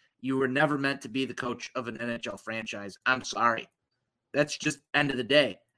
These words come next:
Go, go figure out how to attack the approach first. Then you develop your system based on your approach. And I see the exact opposite happening under Derek King in literally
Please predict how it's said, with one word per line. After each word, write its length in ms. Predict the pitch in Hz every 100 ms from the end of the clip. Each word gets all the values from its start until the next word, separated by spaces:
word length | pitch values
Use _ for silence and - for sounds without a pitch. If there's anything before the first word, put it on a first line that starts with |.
| _ -
Go, 340 | 135 165 - -
go 160 | 151 156
figure 340 | - 165 175
out 160 | 160 -
how 140 | 147
to 160 | 147 139
attack 360 | 135 131 123
the 100 | 123
approach 380 | 120 - 147 160
first. 400 | - 131 131 - _ _ _ _
Then 240 | - 147 160
you 80 | 139
develop 320 | 120 131 -
your 140 | 123
system 480 | - 120 - 117 104
based 260 | 143 131 -
on 160 | 127
your 140 | 117 107
approach. 540 | - 123 90 - - _ _ -
And 100 | 139
I 80 |
see 220 | 135 - 139
the 100 | 131
exact 560 | 104 104 139 147 -
opposite 460 | 120 117 - 117 -
happening 440 | 120 - 104 98 - _ _ _ -
under 220 | 151 127
Derek 320 | 110 113 90
King 280 | - 113 98 _ _ _ -
in 300 | 143 120 - -
literally 560 | 135 147 127 117 92